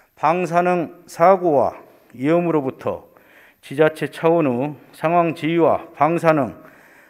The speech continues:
방재 안전 체험 교육 훈련 기능을 갖춘 시설을 설치하여 신속한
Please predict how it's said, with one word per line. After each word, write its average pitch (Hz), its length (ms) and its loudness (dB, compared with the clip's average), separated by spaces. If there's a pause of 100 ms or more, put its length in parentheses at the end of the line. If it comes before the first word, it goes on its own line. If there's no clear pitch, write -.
(120)
방재 160 420 2
안전 156 440 2
체험 165 600 -2
교육 156 360 -2
훈련 156 340 -2
기능을 156 340 -2
갖춘 143 340 -6
시설을 160 480 -2
설치하여 165 640 0 (680)
신속한 185 1000 -4